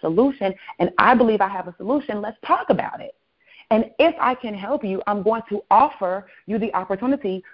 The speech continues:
to work with me directly. That's how it works. So I'm saying it every day, but now I'm bringing your attention and your awareness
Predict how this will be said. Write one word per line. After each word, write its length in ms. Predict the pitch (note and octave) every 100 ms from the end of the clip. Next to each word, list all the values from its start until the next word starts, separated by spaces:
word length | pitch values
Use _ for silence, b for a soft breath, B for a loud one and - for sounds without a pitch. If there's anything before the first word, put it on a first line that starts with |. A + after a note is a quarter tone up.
| b
to 80 | A#3+
work 300 | F#3+ G#3 G#3
with 160 | A3+
me 160 | D#3+ F3+
directly. 560 | A3+ A3+ D4+ G#3+ F3 b b
That's 240 | F#3+ G#3+ -
how 200 | A#3 A3+
it 100 | G3
works. 360 | C4+ C#4+ - _ _ _ _ _ _ _ _ _ _ _ _ _ _ _ _ _
So 220 | C4 A#3+ - _ _ F3 _
I'm 220 | G3 G#3 G3 -
saying 280 | C4+ F4 E4
it 100 | A#3
every 260 | G#3+ F#3
day, 460 | D#3+ G#3 A3 D3 D3 b b
but 120 | G3
now 220 | G#3 B3 G#3+
I'm 160 | F#3
bringing 300 | E3+ B3 B3+
your 140 | A3 F#3+
attention 380 | - B3+ B3
and 160 | A3 G3
your 140 | F#3+
awareness 640 | - E3+ D#3+ G3+ C#4+ C#4